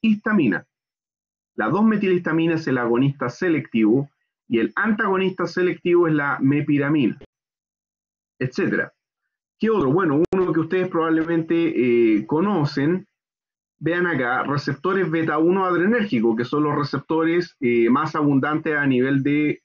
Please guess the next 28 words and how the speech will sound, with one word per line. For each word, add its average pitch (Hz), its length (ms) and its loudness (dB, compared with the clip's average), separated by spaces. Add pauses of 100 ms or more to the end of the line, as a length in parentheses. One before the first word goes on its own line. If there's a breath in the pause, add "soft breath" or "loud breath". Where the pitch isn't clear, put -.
(120)
corazón, 127 520 -2 (260)
a 110 60 -2
nivel 117 240 0
cardíaco. 156 560 -2 (520)
El 135 140 -2
agonista 175 500 -2
selectivo 185 720 0
es - 140 -4
el 127 200 0
samoterol 139 1080 0 (920)
y 202 180 0
el 208 100 0
antagonista 170 680 -2
selectivo 165 840 0
el 139 340 0
atenolol. 165 960 -2 (560)
El 110 160 -2
atenolol 110 640 0
es 107 140 -8
mucho 160 320 -2 (160)
más 160 140 -10
selectivo 208 720 0 (300 soft breath)
que 156 300 2
el 147 200 0
propranolol 139 840 0
para 185 240 -2
los 165 220 -2
receptores 160 800 -4